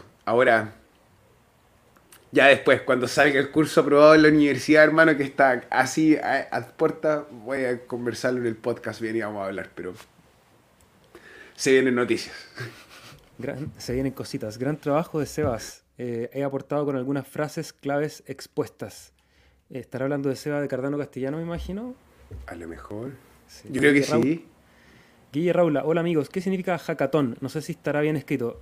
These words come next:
Speaker 2: Le falta una C, que es como de hack, de, de los hackers, que es, eh,
Speaker 1: Pero, eh, pero
Speaker 2: ¿cuál es la
Speaker 1: hack no
Speaker 2: traducción
Speaker 1: quiere,
Speaker 2: de hack?
Speaker 1: hack no quiere
Speaker 2: ¿Como
Speaker 1: decir
Speaker 2: piratear?
Speaker 1: necesariamente computación. No, no, no, no, no. Hackear quiere decir como optimizar un proceso.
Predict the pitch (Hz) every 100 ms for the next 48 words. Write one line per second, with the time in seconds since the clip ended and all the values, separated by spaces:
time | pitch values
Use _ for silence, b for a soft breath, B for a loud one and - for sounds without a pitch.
0 | - - 127 160 165 170 151 - 190 233
1 | - - 143 151 143 131 - 165 160 151
2 | 131 131 131 131 127 - 175 165 202 -
3 | - - - - 117 123 127 - 127 117
4 | 113 117 - - - 165 - - - -
5 | - - 285 185 156 202 240 269 254 151
6 | - - 156 - - - 254 262 - 208
7 | 208 254 302 294 - 294 277 - - 254
8 | 254 254 262 233 - 214 196 - 208 185
9 | 262 330 349 349 330 - - B B -
10 | 190 190 269 269 262 269 226 202 254 302
11 | - - - 196 196 175 - - 185 175
12 | - 294 311 - - 226 247 - 208 185
13 | - 185 - 101